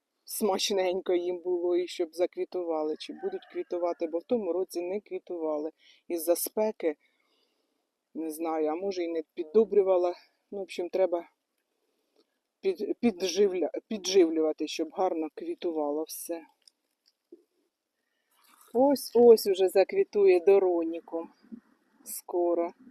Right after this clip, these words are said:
Ромашечка жовтенька така. В тому році мені сусідка дала малесенький кущик.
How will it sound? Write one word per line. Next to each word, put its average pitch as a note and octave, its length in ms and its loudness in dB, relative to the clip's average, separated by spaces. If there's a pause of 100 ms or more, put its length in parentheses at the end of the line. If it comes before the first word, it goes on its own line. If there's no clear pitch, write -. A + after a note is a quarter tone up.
(1040)
Ромашечка F3+ 760 0
жовтенька E3 680 -6
така. E3 460 -10
В - 60 -20
тому F3 340 -2
році G3 320 2
мені F3 200 -4
сусідка F3 600 -6
дала F3 320 2
малесенький E3 680 -2
кущик. - 440 -8